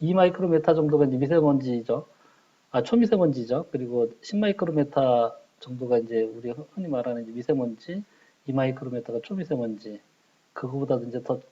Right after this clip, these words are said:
간 것까지 보는 게 이제 울파 필터고요. 그래서 지금 보면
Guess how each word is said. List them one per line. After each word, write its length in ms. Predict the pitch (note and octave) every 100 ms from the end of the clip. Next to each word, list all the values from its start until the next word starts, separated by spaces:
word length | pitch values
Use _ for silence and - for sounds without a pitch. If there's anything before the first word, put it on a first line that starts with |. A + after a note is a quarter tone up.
| _ _ _ _
간 260 | - D3 C#3+
것까지 360 | D3 C3+ B2
보는 280 | - B2 A#2+
게 80 | A#2
이제 300 | A2+ A#2 A2+
울파 300 | C3 C3 C3
필터고요. 480 | C3 - A#2 A2+ E3+ _ - - - - - - - - _ _ _
그래서 320 | - D3+ D#3+
지금 160 | D#3 E3+
보면 600 | E3+ F#3 F3+ F#3 C3